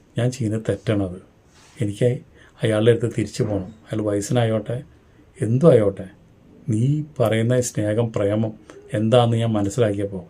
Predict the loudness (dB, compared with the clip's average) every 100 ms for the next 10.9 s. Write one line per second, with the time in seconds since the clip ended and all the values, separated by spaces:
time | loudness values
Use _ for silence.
0 | -20 -12 -6 0 0 0 -2 4 6 6
1 | 6 4 4 2 0 -2 0 0 0 -2
2 | 0 0 -2 -2 -2 -4 -10 -18 _ _
3 | _ _ _ _ -8 -4 -4 -2 0 0
4 | 0 -2 -2 -2 -4 -10 -16 -20 -20 _
5 | _ _ _ _ -4 -2 -2 -2 0 2
6 | 2 0 -2 0 0 -2 -6 -14 -20 -20
7 | -20 -20 -20 -20 -14 -6 -2 0 0 0
8 | 0 2 2 2 0 0 0 -2 -4 -6
9 | -6 -8 _ 0 2 2 2 2 2 2
10 | 0 -8 -20 -10 -8 -2 -2 0 2